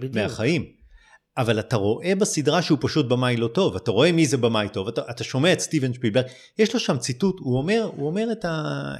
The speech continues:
Speaker 2: את המשפט הבא, כן, במאי, הוא אומר, אה, "סרטים הם תנועה, תשכח מהשחקנים, תשכח מהסיפור, כל מה שאתה צריך, שתהיה לך תנועה."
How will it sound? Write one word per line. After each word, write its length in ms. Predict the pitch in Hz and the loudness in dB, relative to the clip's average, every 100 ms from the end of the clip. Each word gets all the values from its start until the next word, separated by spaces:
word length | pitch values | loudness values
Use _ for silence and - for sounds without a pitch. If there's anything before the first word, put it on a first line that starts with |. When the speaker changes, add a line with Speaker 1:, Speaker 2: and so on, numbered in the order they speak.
| 123 | -8
Speaker 2:
את 160 | 123 123 | -4 -2
המשפט 1080 | 113 110 110 104 - _ 123 120 - 160 | -2 -2 -4 -8 -16 _ -6 -2 -2 0
הבא, 200 | 135 110 87 - - | 2 2 0 -6 -10
כן, 260 | - 160 120 | -4 -2 2
במאי, 420 | 120 131 143 92 - _ _ - - - _ | 2 4 2 0 -8 _ _ -20 -20 -20 _
הוא 180 | - 139 | 2 4
אומר, 500 | 139 151 156 151 147 147 - | 4 4 4 4 0 -4 -2
אה, 280 | 135 131 127 | 0 0 0
"סרטים 520 | - 127 - 208 226 | -2 -6 -2 0 0
הם 80 | 208 - | -2 -2
תנועה, 320 | 147 156 110 95 - | -2 0 0 -2 -6
תשכח 400 | 127 - 185 - | -6 -2 -2 0
מהשחקנים, 640 | 180 - 131 - 110 107 107 _ | -2 -2 -4 -4 -2 -2 -6 _
תשכח 400 | 127 - 196 - | -6 0 0 0
מהסיפור, 600 | 185 143 - 127 113 110 117 - _ | 0 0 -2 -4 0 -2 -2 -14 _
כל 200 | - 214 | -2 0
מה 100 | 220 | 2
שאתה 180 | 202 - | 0 -2
צריך, 380 | 160 139 170 185 - _ | -2 2 2 0 -8 _
שתהיה 280 | - - 120 | -12 0 2
לך 180 | 117 - | 2 -4
תנועה." 340 | - 101 92 | -8 -8 -8